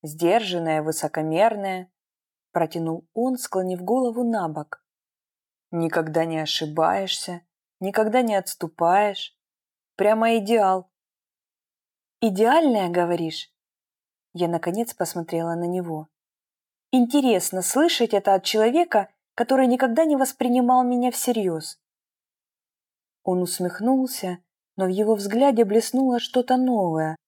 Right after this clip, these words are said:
колкое. "Ты правда думаешь, что я не воспринимаю тебя всерьез?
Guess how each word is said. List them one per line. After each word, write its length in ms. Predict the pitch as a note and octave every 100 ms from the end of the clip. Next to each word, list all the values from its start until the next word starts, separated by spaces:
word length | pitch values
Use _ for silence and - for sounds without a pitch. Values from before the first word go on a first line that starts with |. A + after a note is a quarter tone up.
| _
колкое. 760 | - B3 F#3 F3 E3 D#3 D#3 - _ _ _ _ _ _ _
"Ты 140 | - F3+
правда 480 | F3+ F3 E3+ E3 D#3+
думаешь, 680 | D#3+ F#3 G3+ F3+ E3+ - - _ -
что 220 | - F#3
я 180 | F3+ F#3+
не 120 | F#3
воспринимаю 720 | F3 - F3 F3+ F3+ G3+ G3+
тебя 260 | F3+ E3+ F3+
всерьез? 680 | - F3 D#3+ F3 B3 -